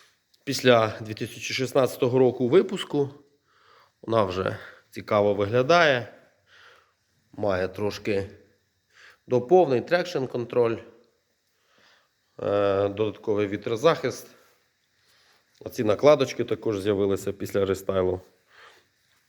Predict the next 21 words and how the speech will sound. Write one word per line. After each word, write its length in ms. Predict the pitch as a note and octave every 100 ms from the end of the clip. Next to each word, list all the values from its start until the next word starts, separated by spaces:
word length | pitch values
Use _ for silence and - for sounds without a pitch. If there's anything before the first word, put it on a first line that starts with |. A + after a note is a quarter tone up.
| _ _ E3+
І, 80 |
зокрема, 440 | C#3 C3+ B2 A2+ A2
ця 160 | A2
модель 320 | G#2 G#2+ A2 G#2
взагалі 360 | G2 G#2+ D3
двадцятого 560 | D3+ G#2 - - G#2+ A#2
року 200 | A2+ G2+
з 40 |
таким 300 | G#2 - G2+
пробігом 480 | A#2 C#3 C3 G#2+ G2
є 120 | G2
досить 400 | G2 C#3 B2 G2
і 40 | F2+
досить, 500 | G#2 G#2 - - - _ - - - _ _ _ -
м, 680 | A2+ G#2+ G#2 G#2 G2 F#2 - _ _ _
зручною 720 | A2+ B2 D#3 - A#3 D#3+ A#2 A2+
і 40 |
цікавою. 560 | - F#2+ F#2+ F2 - -
Тому 560 | C3+ D#3 D3+ G2+ - _ _ _ _ _ _ _ _ _ - - - _ -
поважайте 580 | - C3+ C3 A#2 A2+ A2+
себе 500 | B2+ A#2+ C#3 C3+